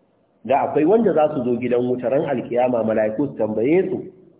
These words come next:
ce musu, "Ma salakakum fi saqar?" Me ya kawo ku a daure kuka taho har cikin wutan saqar? Amsar su ita ce, "Lam nakum minal musallin." Sallah ce ba mu.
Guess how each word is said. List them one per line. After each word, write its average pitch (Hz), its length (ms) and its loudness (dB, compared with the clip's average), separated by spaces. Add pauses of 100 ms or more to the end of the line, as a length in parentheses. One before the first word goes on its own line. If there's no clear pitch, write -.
(600)
ce 170 120 2
musu, 139 260 0
"Ma 175 340 2
salakakum 151 560 0
fi 131 220 -2
saqar?" 151 500 -6 (1400)
Me 175 140 2
ya 202 160 4
kawo 202 420 6
ku - 300 -4 (1500)
a 175 160 0
daure 165 540 2
kuka 180 240 -2
taho 175 320 0
har - 280 -2
cikin 190 280 0
wutan 180 300 2
saqar? - 340 -4 (1400)
Amsar 180 440 0
su 143 80 -4
ita 151 160 0
ce, 135 420 -4
"Lam 123 160 0
nakum 151 280 0
minal 113 200 0
musallin." 104 680 -4 (100)
Sallah 151 340 0
ce 190 140 0
ba 170 180 2
mu. 95 200 -4